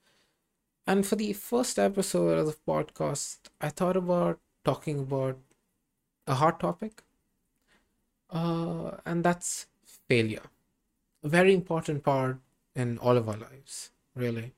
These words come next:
When you think about it, failure is something that helps us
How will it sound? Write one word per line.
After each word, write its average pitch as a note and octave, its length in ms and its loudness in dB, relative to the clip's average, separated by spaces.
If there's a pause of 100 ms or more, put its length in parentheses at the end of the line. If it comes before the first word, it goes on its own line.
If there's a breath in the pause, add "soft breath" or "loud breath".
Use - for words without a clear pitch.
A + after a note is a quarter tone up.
(1500)
When G3 140 2
you A3+ 80 6
think C4 220 4
about C#3 360 6
it, C3 280 2 (720)
failure F3+ 1040 2 (440)
is D#3 140 2
something E3 400 2
that D3+ 180 0
helps C#3+ 380 -2
us B2 200 -6